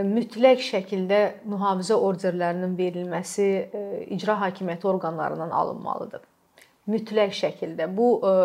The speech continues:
yəni A B Ş-da da belədir, Gürcüstanda da elədir ki, e, həvalə olunur, m, yaşayış sahəsi üzrə sahə inspektoruna, e, yəni sahə müvəkkilinə. Yəni bu çox yaxşı olar ki, sahə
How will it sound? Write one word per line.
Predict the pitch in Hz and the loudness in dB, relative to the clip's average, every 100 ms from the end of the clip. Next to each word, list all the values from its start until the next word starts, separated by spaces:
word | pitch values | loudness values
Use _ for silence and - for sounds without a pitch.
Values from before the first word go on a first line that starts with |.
| 180 170 - - 190 | 4 0 -6 -8 -4
yəni | 180 175 170 - | -2 0 -2 -2
A | 175 | -4
B | 180 | -4
Ş-da | - 226 | -2 0
da | 220 | 2
belədir, | 202 208 208 190 | 2 2 2 -2
Gürcüstanda | 185 185 - 196 185 196 | -6 -8 -4 -2 0 0
da | 185 | 2
elədir | 180 180 | 0 0
ki, | 185 233 - - - - | 0 -2 -2 -14 -14 -10
e, | - 185 180 | -4 -2 -2
həvalə | 185 196 190 196 220 | -2 -2 0 0 0
olunur, | 190 185 180 208 196 | 0 -2 0 -2 -4
m, | - 143 - - - 196 | -10 -14 -16 -16 -2 0
yaşayış | 185 202 196 196 | 0 0 0 0
sahəsi | - 175 180 175 190 | 0 0 -2 -4 -4
üzrə | 180 | 0
sahə | 190 190 170 180 165 | 0 0 -2 -4 -6
inspektoruna, | 165 - - - - - - - 185 | -8 -8 -8 -8 -10 -10 -14 -16 -10
e, | 175 170 175 | -6 -6 -6
yəni | 175 170 | -6 -6
sahə | 175 180 165 170 | 0 0 0 -4
müvəkkilinə. | 156 160 - - - 165 _ - - - - - - - - _ _ - - - - - _ _ _ _ 214 | -4 -4 -6 -14 -12 -16 _ -20 -20 -18 -16 -16 -16 -16 -20 _ _ -20 -20 -20 -20 -20 _ _ _ _ 4
Yəni | 233 214 185 196 | 4 4 -2 -4
bu | 269 - - | -4 -4 -12
çox | - 277 269 | -2 0 4
yaxşı | 208 190 - | 2 2 4
olar | 214 196 196 196 | 6 6 4 0
ki, | |
sahə | 233 262 233 | 0 0 0